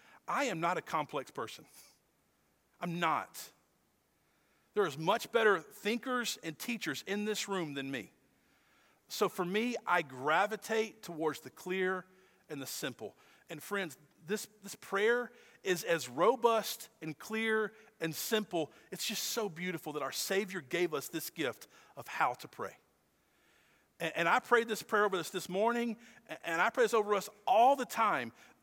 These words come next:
that we would get what God says in these prayers. And he says this right here. He says, "Our Father," stop right there. Listen, I can't do two sermons today. I want to.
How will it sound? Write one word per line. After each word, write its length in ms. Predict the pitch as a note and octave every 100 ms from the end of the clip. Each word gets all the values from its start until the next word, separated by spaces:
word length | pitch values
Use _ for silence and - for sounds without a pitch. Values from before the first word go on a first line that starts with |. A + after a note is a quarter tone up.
| _
that 160 | F3+ D#3
we 100 | G3+
would 300 | G#3 D3 C3+
get 400 | G#3+ G#3+ D3 E3
what 200 | D#3+ B2+
God 300 | F3+ F3 F#3
says 380 | - F#3 D3 B2+
in 80 | C3
these 140 | B2+
prayers. 280 | - A2 G2
And 60 |
he 60 | B2+
says 200 | - E3+
this 180 | D#3 -
right 160 | C#3
here. 180 | A#2 F#2+ - _ - - - _
He 120 | G3+
says, 360 | F#3 G3 D#3+ C#3+ -
"Our 140 | C#3+
Father," 800 | - - F3+ G3 A3+ A#3+ A#3+ A#3 - _ _ _ _ _ _
stop 320 | - - - G#2
right 260 | B2 D3+
there. 280 | - G#2+ E2+ _ _ _ _ _ _ _
Listen, 200 | - - C#3+
I 80 | D#3
can't 240 | - F#3+
do 80 | E3+
two 180 | - E3+
sermons 320 | D3+ C3 -
today. 260 | A#2 G2+ - _ _ _
I 120 | B2+
want 260 | C#3+ C#3 -
to. 180 | A#2+